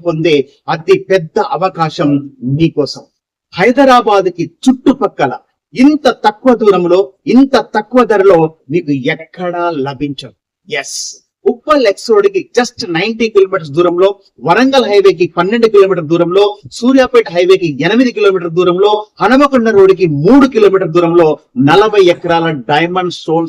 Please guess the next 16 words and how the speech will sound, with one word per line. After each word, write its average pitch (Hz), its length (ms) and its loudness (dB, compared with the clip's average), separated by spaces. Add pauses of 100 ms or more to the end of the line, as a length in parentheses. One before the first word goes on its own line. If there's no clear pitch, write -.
సిటీ 147 220 -10 (100)
వెంచర్. 143 400 -8 (460)
ఇది 175 140 0 (100)
డిటిసిపి 220 580 -2
అప్రూవ్డ్, 233 320 0 (300)
రేలా 185 340 2
అప్రూవ్డ్, 254 380 -4 (160)
with 330 160 -2 (100)
శ్రీగంధం 370 520 0
ప్లాంటేషన్, 254 580 2 (320)
అలాగే 202 360 2 (380)
రిసార్ట్ 202 460 -4 (100)
క్లబ్ 160 260 -4 (120)
మెంబర్‌షిప్ 170 580 -4
ఫ్రీగా 151 320 -4 (100)
ఇస్తున్నారు. 127 500 -6